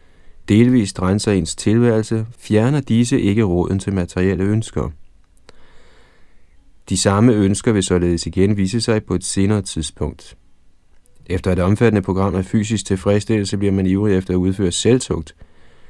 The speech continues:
erhverve sig kundskab, gøre uselvisk arbejde og i almindelighed rense sin tilværelse.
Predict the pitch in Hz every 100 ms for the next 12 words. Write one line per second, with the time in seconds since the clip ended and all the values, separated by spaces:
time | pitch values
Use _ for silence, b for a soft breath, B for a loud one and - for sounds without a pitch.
0 | b b b - 90 85 92 80 90 87
1 | 80 - 113 139 - 90 73 - - -
2 | - - 95 98 101 110 104 92 - 92
3 | 107 110 98 - 90 - - - - 90
4 | 90 98 95 95 98 90 95 120 107 87
5 | 90 95 101 92 85